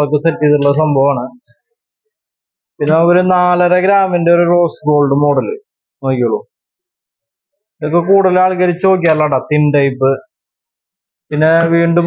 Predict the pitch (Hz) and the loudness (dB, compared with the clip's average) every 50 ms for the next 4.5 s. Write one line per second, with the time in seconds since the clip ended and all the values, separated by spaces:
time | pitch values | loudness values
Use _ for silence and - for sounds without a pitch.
0 | 180 185 175 180 175 185 180 175 170 165 165 160 165 165 165 165 165 160 156 156 | 2 2 2 2 2 0 0 0 2 2 2 2 2 2 2 2 0 0 0 0
1 | 151 151 147 151 151 156 151 147 139 131 117 - 113 98 - - _ _ _ _ | 0 0 2 2 2 2 2 0 0 -2 -4 -6 -12 -16 -16 -20 _ _ _ _
2 | _ _ _ _ _ _ _ _ _ _ _ _ _ _ _ _ _ _ _ _ | _ _ _ _ _ _ _ _ _ _ _ _ _ _ _ _ _ _ _ _
3 | _ _ - 143 147 156 151 143 156 156 156 151 135 160 156 180 180 180 180 180 | _ _ -4 -2 0 0 0 0 0 2 2 2 0 0 0 0 2 2 2 2
4 | 180 185 185 185 185 185 185 170 165 180 | 2 2 2 2 2 0 0 0 0 0